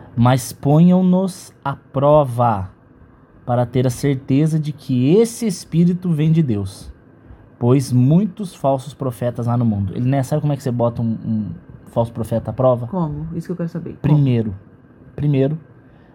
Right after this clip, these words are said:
Speaker 1: você tem que fazer um, um, é, uma análise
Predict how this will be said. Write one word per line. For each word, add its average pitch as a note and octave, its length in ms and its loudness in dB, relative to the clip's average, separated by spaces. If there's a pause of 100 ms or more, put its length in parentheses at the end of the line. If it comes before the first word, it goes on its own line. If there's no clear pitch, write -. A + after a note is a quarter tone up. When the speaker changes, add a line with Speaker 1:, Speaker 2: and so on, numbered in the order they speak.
(140)
Speaker 1:
você B2 220 -4
tem B2 200 -2
que B2+ 180 -6
fazer A#2+ 440 -2
um, A#2 140 0
um, A#2 420 -2 (760)
é, G#2+ 320 -4 (300)
uma A#2 120 0
análise C3 520 0